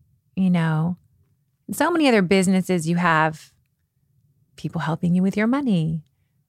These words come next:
people helping you with your finances, people paying your bills. And modeling, you have no one. You really don't. I had a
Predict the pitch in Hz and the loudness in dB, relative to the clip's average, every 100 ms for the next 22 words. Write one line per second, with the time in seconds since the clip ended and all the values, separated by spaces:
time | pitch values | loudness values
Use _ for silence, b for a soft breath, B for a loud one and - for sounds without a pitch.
0 | _ - - 160 156 - 190 214 226 254 | _ -16 -10 -6 -6 -2 -2 0 -2 -4
1 | 226 254 254 233 208 - 175 156 - - | -2 0 2 2 0 0 -2 -2 -6 -10
2 | 160 170 196 196 208 196 220 214 196 180 | -8 -4 -2 0 -2 0 2 2 0 0
3 | 190 180 B B B B _ 233 285 330 | 0 -2 B B B B _ -6 -4 -2
4 | 311 269 247 226 214 226 196 160 175 160 | 0 0 0 0 0 2 2 0 -2 -4
5 | _ _ _ _ _ _ 208 220 247 294 | _ _ _ _ _ _ -4 -2 -2 -2
6 | 262 220 180 165 - 190 202 | 0 2 2 0 -2 -2 0